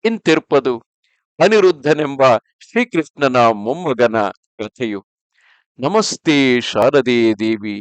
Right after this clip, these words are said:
ಕಾಶ್ಮೀರ ಪುರವಾಸಿನಿ ತ್ವಾಮಹಂ ಪ್ರಾರ್ಥಯೇ ನಿತ್ಯಂ ವಿದ್ಯಾದಾನಂಚ ದೇಹಿ ಮೇ.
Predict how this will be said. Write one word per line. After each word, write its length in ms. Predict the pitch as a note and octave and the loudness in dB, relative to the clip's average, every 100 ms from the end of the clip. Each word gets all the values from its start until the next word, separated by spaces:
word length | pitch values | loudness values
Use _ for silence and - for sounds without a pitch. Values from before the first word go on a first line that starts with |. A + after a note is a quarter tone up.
| - _ _ _ - | -16 _ _ _ -2
ಕಾಶ್ಮೀರ 580 | C#3+ F3+ - A3 B3 F#3 | -2 -2 -6 -4 0 0
ಪುರವಾಸಿನಿ 840 | - B2+ A#2+ A#2 A2+ - A2 G#2 F#2+ _ _ _ _ | 0 0 2 2 2 -2 -10 -10 -14 _ _ _ _
ತ್ವಾಮಹಂ 760 | F3 F3+ F3 D3+ C3+ B2+ A#2+ A2+ - | 4 4 6 2 0 -2 -4 -10 -6
ಪ್ರಾರ್ಥಯೇ 720 | G#2 C#3 - - A2+ A2+ G#2+ | -2 -2 -4 -8 -2 0 0
ನಿತ್ಯಂ 480 | G#2+ A2 - A2 G2+ F#2+ _ _ _ | -2 -10 -8 -6 -6 -8 _ _ _
ವಿದ್ಯಾದಾನಂಚ 1120 | F3 G3 D3 C#3 A#2+ A2+ A2 A2 A2 G#2 G2 G#2+ | -12 -10 -2 2 4 4 4 2 2 -4 -8 -10
ದೇಹಿ 320 | G2+ G2+ F#2+ G#2 | -6 -8 -10 -14
ಮೇ. 200 | G2 | -12